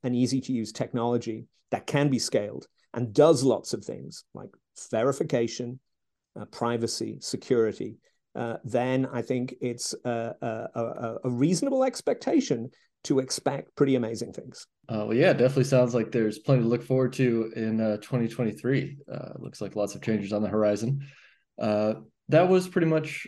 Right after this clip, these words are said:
Speaker 2: uh, our time for today. So thank you everyone for watching. Uh, if you like the content, please be sure to subscribe to the channel, and we'll continue to bring you some more news and interesting information from around the decentralized identity community.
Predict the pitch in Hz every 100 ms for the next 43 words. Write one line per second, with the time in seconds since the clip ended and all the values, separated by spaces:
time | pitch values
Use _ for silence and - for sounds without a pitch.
0 | - 131 113 110 - 120 143 131 - 117
1 | 113 110 135 139 113 110 107 110 104 101
2 | 104 98 101 95 95 - 110 139 131 107
3 | - 131 139 139 139 127 143 139 113 107
4 | 110 - 107 98 - - 110 104 98 -
5 | 127 135 135 92 - 101 95 92 101 98
6 | 98 104 95 95 98 98 98 - _ -
7 | - _ - 110 123 117 - 135 - -
8 | 127 - 110 107 127 - 104 95 90 95
9 | - 101 101 95 - 95 98 95 95 92
10 | - 139 151 160 185